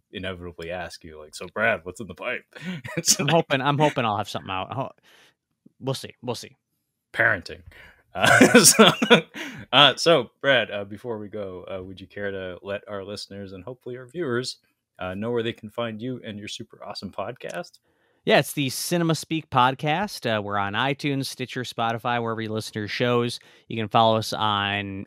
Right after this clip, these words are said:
Speaker 2: X or Twitter at the Cinema Speak, uh, Instagram, Cinema Speak Podcast. Uh, we're on YouTube as Cinema Speak, and you can just find us on the web at cinemaspeak dot libsyn dot com.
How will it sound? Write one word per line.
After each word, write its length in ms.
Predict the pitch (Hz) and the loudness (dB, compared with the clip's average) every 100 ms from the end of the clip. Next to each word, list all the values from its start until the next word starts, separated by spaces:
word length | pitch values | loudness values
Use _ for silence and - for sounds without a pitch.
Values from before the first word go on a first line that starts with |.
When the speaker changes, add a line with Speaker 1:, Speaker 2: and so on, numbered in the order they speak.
| - | -2
Speaker 2:
X 500 | 139 - - - 123 | -2 -2 -12 -10 -8
or 160 | 110 | -8
Twitter 480 | - 151 147 143 143 | -8 -6 -4 -2 -4
at 220 | - 120 - | -2 -4 -6
the 140 | 113 | -12
Cinema 340 | - 175 170 | -6 -4 -4
Speak, 460 | 160 - 160 156 - _ _ - | -4 -4 -4 -4 -10 _ _ -4
uh, 160 | 107 107 | -2 0
Instagram, 680 | 131 147 - 131 139 135 135 | 0 -2 -2 0 2 2 -2
Cinema 320 | - 135 120 | -2 -4 -4
Speak 260 | - 117 - | -6 -12 -8
Podcast. 720 | 131 127 123 135 127 127 - - - | -4 -4 -4 -4 -4 -6 -10 -16 -8
Uh, 260 | 107 101 101 | -4 -2 -4
we're 140 | 107 | -2
on 120 | 104 101 | -4 -4
YouTube 480 | 127 156 - 156 | -6 -6 -4 -4
as 200 | 135 120 | -4 -6
Cinema 300 | - 147 135 | -6 -6 -4
Speak, 460 | 131 - 131 127 _ _ _ _ | -6 -8 -10 -10 _ _ _ _
and 100 | 110 | -12
you 80 | 107 | -8
can 80 | 110 | -8
just 140 | 104 | -4
find 180 | 120 110 | -2 -2
us 80 | 104 | -2
on 80 | 113 | -4
the 100 | 104 | -2
web 280 | 107 104 | 0 0
at 160 | 101 - | -2 -6
cinemaspeak 640 | - 170 165 156 - 156 - | -4 -2 0 -2 0 -2 0
dot 180 | 113 98 | 0 0
libsyn 520 | 113 113 - 123 117 | -2 -4 -4 -2 0
dot 200 | 104 101 | 2 0
com. 460 | - 104 - - - | -2 -8 -8 -18 -20